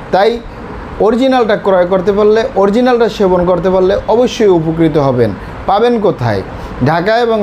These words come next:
ঢাকার আশেপাশে ইউনানি আয়ুর্বেদিক দোকানগুলোয় পাওয়া যাবে এই প্যানাসিয়া কোম্পানির হাব্বে নিশাত। এটি যদি আপনি সেবন করতে পারেন দুই থেকে তিন মাস নিয়মিত, আপনার দ্রুত বীর্যপাতের সমস্যা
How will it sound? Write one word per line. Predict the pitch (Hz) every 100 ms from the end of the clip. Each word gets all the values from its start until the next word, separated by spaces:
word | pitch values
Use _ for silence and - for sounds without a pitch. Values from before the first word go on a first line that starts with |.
| 175
ঢাকার | 160 180 170
আশেপাশে | - 180 185 180 233 240 - - 190
ইউনানি | 240 254 254 233
আয়ুর্বেদিক | 190 190 196 202 214 185
দোকানগুলোয় | 180 180 165 196 214 151 156 - - -
পাওয়া | 175 190 208
যাবে | 214 220 240 233 - - 175
এই | 170 170
প্যানাসিয়া | 240 254 208 220 190 190
কোম্পানির | 175 170 202 240 175
হাব্বে | 165 160 170 156
নিশাত। | 135 120 101 - - - - 180
এটি | 185 220
যদি | 240 247
আপনি | 233 214 214
সেবন | 196 190 196
করতে | 214 196 220
পারেন | 233 226
দুই | 196 190
থেকে | 208 202 -
তিন | 220 214
মাস | 214 202 208
নিয়মিত, | 240 262 202 - 131 90 - - - -
আপনার | 175 202 226 - 156
দ্রুত | 160 208 214
বীর্যপাতের | 196 180 190 180 175 170
সমস্যা | 180 190 -